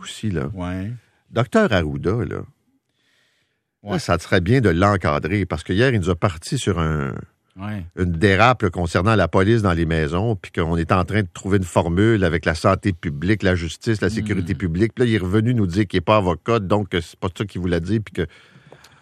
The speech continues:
Speaker 2: Ouais, non, ça, c'est pas fort.
Speaker 1: c'est pas bon, ça.
Speaker 2: Non, ça, c'est pas bon. Puis il y a déjà beaucoup de confusion, euh, autour des messages, là, autour des zones, puis des sous-zones, puis, euh,
Speaker 1: Mais hier, là, c'était pas, euh,
Speaker 2: Non, non, c'est ça.
Speaker 1: je
Speaker 2: Là,
Speaker 1: sais qu'il y a
Speaker 2: euh,
Speaker 1: beaucoup les Kodak, là, mais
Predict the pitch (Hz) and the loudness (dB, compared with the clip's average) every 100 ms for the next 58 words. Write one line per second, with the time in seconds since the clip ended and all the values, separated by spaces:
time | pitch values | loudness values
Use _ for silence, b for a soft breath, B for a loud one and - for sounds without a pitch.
0 | b _ 107 107 95 104 95 - - 95 | b _ -14 -12 -8 -8 -8 -10 -10 -12
1 | - 69 - 85 85 76 62 85 - 101 | -10 -12 -6 -2 0 -2 -6 -12 -12 -12
2 | - - 117 - - 87 98 139 113 104 | -12 -14 -14 -14 -14 -12 -10 -10 -8 -8
3 | 101 104 123 113 110 147 - 110 - 92 | -6 -6 -6 -8 -10 -12 -10 -10 -10 -10
4 | 107 123 113 92 90 92 110 101 95 85 | -8 -8 -8 -8 -10 -10 -10 -8 -8 -8
5 | 92 98 127 123 117 120 113 90 101 95 | -8 -8 -8 -8 -8 -8 -8 -10 -10 -10
6 | 92 87 92 90 107 107 95 90 87 - | -8 -8 -8 -6 -6 -8 -10 -10 -12 -14
7 | - 95 92 87 95 107 101 - 87 82 | -16 -12 -10 -8 -8 -8 -10 -12 -12 -10
8 | 80 80 b b b b b b b b | -10 -12 b b b b b b b b
9 | - 78 78 76 107 123 92 98 101 - | -6 -2 0 2 4 4 2 2 0 -4
10 | 78 92 90 82 71 60 117 123 117 - | -4 0 0 0 -2 -4 -6 -6 -8 -12
11 | 113 117 - 117 107 90 123 147 147 87 | -12 -10 -10 -8 -6 -4 0 2 4 2
12 | 82 113 98 85 76 95 160 - 67 82 | 2 2 2 2 -2 -4 -6 -8 -6 -4
13 | 76 73 69 | -2 -2 -6